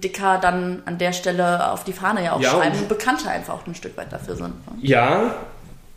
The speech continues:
Speaker 2: das stimmt sicherlich, weil es uns aber auch nicht gelungen ist, ähm,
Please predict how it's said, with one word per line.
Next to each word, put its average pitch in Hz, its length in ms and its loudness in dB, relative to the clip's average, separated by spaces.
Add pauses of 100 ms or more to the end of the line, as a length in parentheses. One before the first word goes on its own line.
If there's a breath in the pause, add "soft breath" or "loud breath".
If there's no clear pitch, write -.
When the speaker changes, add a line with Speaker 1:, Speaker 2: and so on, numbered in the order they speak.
(240)
Speaker 2:
das 143 180 6
stimmt 190 300 6
sicherlich, 190 580 6
weil 139 200 6
es 170 100 2
uns 170 300 6
aber 147 320 6
auch 151 320 6
nicht 151 240 2
gelungen 160 400 8
ist, 160 500 0
ähm, 147 520 4